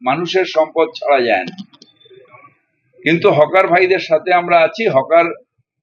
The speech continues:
নিয়ন্ত্রিতভাবে ফুটপাতের জায়গা বা একটা জায়গায় বসবেন, কেউ বা, বা ওখানে, আহ,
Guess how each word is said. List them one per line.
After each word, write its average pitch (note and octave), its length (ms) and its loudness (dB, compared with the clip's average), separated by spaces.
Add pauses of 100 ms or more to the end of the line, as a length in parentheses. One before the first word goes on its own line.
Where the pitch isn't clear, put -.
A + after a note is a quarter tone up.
নিয়ন্ত্রিতভাবে F#3+ 880 0
ফুটপাতের F3 680 -4
জায়গা E3 360 2
বা E3+ 160 0
একটা D3 200 -4
জায়গায় C3+ 380 -2
বসবেন, A2 460 -10 (460)
কেউ D#3+ 200 2
বা, C3 260 0
বা B2 340 4 (240)
ওখানে, D3 360 0
আহ, A2+ 680 -2